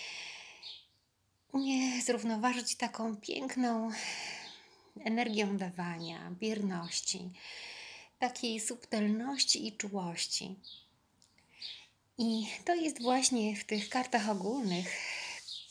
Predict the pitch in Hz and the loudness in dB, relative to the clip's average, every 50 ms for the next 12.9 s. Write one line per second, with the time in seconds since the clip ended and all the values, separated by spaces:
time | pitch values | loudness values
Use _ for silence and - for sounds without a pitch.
0 | - - - 214 208 - 220 208 208 196 196 - - - - 240 - 214 233 247 | -8 -4 -4 -4 -2 0 0 2 4 4 6 6 6 6 6 4 4 6 4 4
1 | 247 262 254 226 208 - - - - - - - 185 175 175 165 170 185 196 - | 4 4 2 2 2 4 4 6 6 6 4 2 -2 -2 -2 -4 -4 -6 -8 -12
2 | _ - - - - - - - _ - 220 220 240 233 - - - - 226 208 | _ -14 -12 -10 -10 -12 -14 -12 _ 0 0 0 0 -2 -4 -8 -4 -2 0 0
3 | 208 208 208 - - 262 277 277 269 - 254 233 226 220 214 - - - - - | 0 -2 -2 2 2 2 2 2 0 0 2 2 2 0 -4 -8 -8 -8 -8 -8
4 | - - - 220 202 202 220 240 254 - 254 220 - - - 226 220 208 202 202 | -6 -2 -2 0 0 0 0 -2 -2 -2 -4 -4 -2 -2 0 2 2 4 4 4
5 | 214 226 240 226 233 226 214 - _ _ _ - - - - - - - 277 277 | 4 2 2 0 -2 -4 -4 -10 _ _ _ -20 -20 -12 -4 0 0 0 0 0
6 | 269 262 240 233 220 214 - 233 214 - - - - - - 214 185 180 - - | -2 -2 0 0 2 2 2 2 4 4 4 4 4 4 2 2 2 2 -2 -2
7 | - - - - - - - - - - - - - - - - - - - - | -2 -2 -4 -6 -12 -12 -8 -4 -2 -2 -2 0 -2 -2 -2 -4 -4 -6 -8 -10
8 | - - - 233 233 - 233 233 - 240 220 214 214 214 208 208 233 226 220 208 | -6 -2 0 2 4 4 4 4 4 0 2 2 2 0 0 0 0 2 2 2
9 | 190 175 170 170 175 - 180 180 180 180 185 180 - - 226 214 - 220 220 220 | 2 2 0 -4 -2 -2 0 2 2 2 0 -2 -4 -6 -8 -6 -4 -4 -2 -2
10 | 214 - - - 254 247 240 233 233 226 226 220 208 220 202 196 220 233 233 214 | -2 -2 0 2 2 4 4 4 4 4 4 4 4 2 4 6 6 8 8 8
11 | 202 185 180 180 196 190 190 190 185 180 - - - 226 226 196 - - - - | 4 2 0 0 0 -2 0 -2 -2 -4 -4 -4 -2 0 0 0 -2 -2 0 2
12 | 254 254 254 247 233 226 214 202 202 214 208 214 226 220 190 175 165 175 | 4 4 4 4 4 2 0 -2 -2 -2 0 2 2 2 2 0 -2 -4